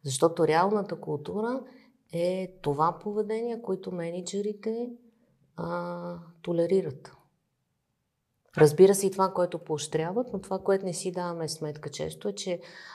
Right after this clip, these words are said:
ако някой се държи обратно на принципите, които ние сме заявили в организацията и ние толерираме това поведение, като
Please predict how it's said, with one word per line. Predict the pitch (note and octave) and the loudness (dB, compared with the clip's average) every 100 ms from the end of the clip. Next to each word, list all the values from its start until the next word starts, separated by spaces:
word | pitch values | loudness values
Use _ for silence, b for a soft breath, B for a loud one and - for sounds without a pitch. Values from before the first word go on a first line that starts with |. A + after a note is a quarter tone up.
| B - | B -6
ако | D3+ D3+ D3+ | -6 -2 -2
някой | E3 F3+ G3 F3+ | 0 0 -2 -4
се | - | -2
държи | D3+ D#3 D3+ F3+ F3+ B B - | -4 -4 -4 -4 -6 B B 0
обратно | D#3+ E3 F3 G3 B3 A#3 | 2 8 10 10 6 4
на | G#3+ | 4
принципите, | - F3+ F3 - D3+ D3+ | 2 -2 -2 -4 -6 -6
които | - C#3+ | -6 -4
ние | C3+ | -6
сме | C3 C3 | -6 -8
заявили | C3 A#2+ B2 | -8 -8 -8
в | C3 - | -12 -14
организацията | B2+ B2+ B2 A#2+ - - - | -10 -8 -8 -10 -12 -16 -12
и | C3+ | -8
ние | D3 F3 F3 | -4 -4 -2
толерираме | D3+ D3+ E3 G3 G3 F3 | 0 2 4 4 2 0
това | - D3+ | -2 -6
поведение, | D3+ D3 C#3 C#3+ C#3+ C3+ | -6 -8 -4 -4 -4 -6
като | - - | -10 -10